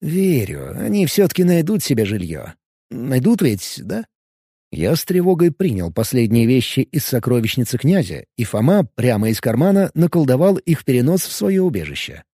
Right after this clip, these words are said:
Внезапно вылез он и вскарабкался мне на плечо,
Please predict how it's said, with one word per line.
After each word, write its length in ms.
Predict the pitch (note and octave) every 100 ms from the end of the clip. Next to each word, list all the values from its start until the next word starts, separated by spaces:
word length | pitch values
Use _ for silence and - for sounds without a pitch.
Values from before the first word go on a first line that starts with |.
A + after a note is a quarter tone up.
| _ _ - - - - _ _ _ _
Внезапно 640 | - D2 G2+ G2 B2+ - A2
вылез 340 | A2 G#2+ G2+ F3+
он 220 | E3 - _
и 80 | C#3
вскарабкался 680 | - G3 G#3 F3+ G3 - F#3+
мне 160 | E3+
на 80 | E3+
плечо, 460 | D#3+ D3 - D2+